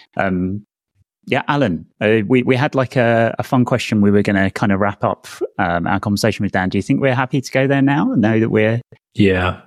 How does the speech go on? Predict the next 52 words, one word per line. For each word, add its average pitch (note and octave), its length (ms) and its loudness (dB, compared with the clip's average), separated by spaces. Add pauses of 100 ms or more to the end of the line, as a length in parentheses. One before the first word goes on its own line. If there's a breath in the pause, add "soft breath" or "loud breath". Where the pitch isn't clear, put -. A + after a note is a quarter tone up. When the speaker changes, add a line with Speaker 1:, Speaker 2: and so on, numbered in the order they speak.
(100)
Speaker 2:
I - 40 0
Speaker 1:
a - 40 2
Speaker 2:
think - 20 -4
Speaker 1:
bit G#2 200 2
Speaker 2:
we, G#2 160 4
Speaker 1:
time. B2 240 -6
Speaker 2:
we G#2 120 2
are. G2 300 0 (260)
Speaker 1:
Yeah, G#2 200 0
Speaker 2:
Go - 60 4
Speaker 1:
we A#2 40 2
Speaker 2:
ahead, C3+ 140 4
Speaker 1:
were, - 80 0
Speaker 2:
Dom. G#2+ 260 2
That - 120 0
Speaker 1:
well, B2+ 80 4
we B2+ 40 4
Speaker 2:
was B2 80 0
Speaker 1:
had B2 120 4
Speaker 2:
yours. A#2+ 260 2
Speaker 1:
some. G#2 180 -4
We've, E3+ 180 2
we've D3+ 200 0
Speaker 2:
<laughs> D#3 40 4
Speaker 1:
obviously C#3+ 240 0
gone C#3 240 2
all C#3 220 2
over B2+ 220 0
the, A#2+ 160 4 (180)
uh, G#2 320 2
the G2+ 80 -2
map G2+ 240 2
with, F#2 160 -10
like, F2+ 160 -4
pricing G2 500 -2
and F2+ 120 0
some F#2+ 120 0
heavier G2+ 320 2
stuff - 300 -2
around, F2+ 400 0 (140)
uh, E2+ 180 2
business F#2+ 380 0
and, - 120 0 (300)
um, F#2 420 -2 (540 loud breath)
learning F#2 160 0
about F2+ 220 -2
business F2 320 -2
and F2 100 0
metrics. - 540 -4
And G#2+ 80 4
we G#2 100 2
thought, A2 340 0